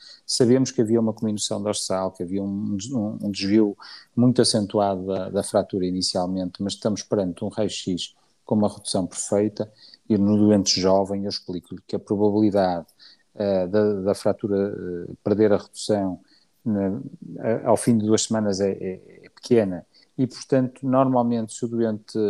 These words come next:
perceber que a cirurgia lhe pode dar uma mobilidade mais, mais rápida do, do punho, se eu, eu explico-lhe isso, e se ele decidir também aceitar o tratamento cirúrgico,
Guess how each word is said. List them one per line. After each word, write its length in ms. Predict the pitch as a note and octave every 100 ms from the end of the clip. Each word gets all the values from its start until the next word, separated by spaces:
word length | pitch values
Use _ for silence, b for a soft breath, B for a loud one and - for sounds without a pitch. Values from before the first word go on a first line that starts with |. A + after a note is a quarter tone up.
| G2+
perceber 560 | - - B2 A#2+ A2+ A2
que 180 | - G#2+
a 200 | G2+ A#2+
cirurgia 600 | - C3 G#2+ A#2 A2 G2+
lhe 80 | F#2+
pode 320 | - G2 G2
dar 220 | G2+ F2+
uma 160 | F#2 F#2+
mobilidade 500 | F#2+ F#2+ F2+ E2 F2+
mais, 300 | F2+ - _ -
mais 460 | G2+ F#2+ F#2 F#2
rápida 500 | - G2 - F2 F2
do, 260 | E2 E2+ E2 -
do 80 | F2
punho, 340 | - F3+ E3+
se 120 | A2+
eu, 80 | F2
eu 200 | F2+ F2 E2+
explico-lhe 520 | - G#2 - F#2+ A2+
isso, 220 | B2+ -
e 20 |
se 140 | - C#3
ele 80 |
decidir 540 | A#2+ - B2 A2 C#3+ G#2+
também 420 | G2 F#2 G#2 F#2+
aceitar 420 | - G2+ F2+ G2+
o 60 | F2+
tratamento 400 | F2+ F#2 F#2+ F#2+
cirúrgico, 460 | C#3 G3 G#3 -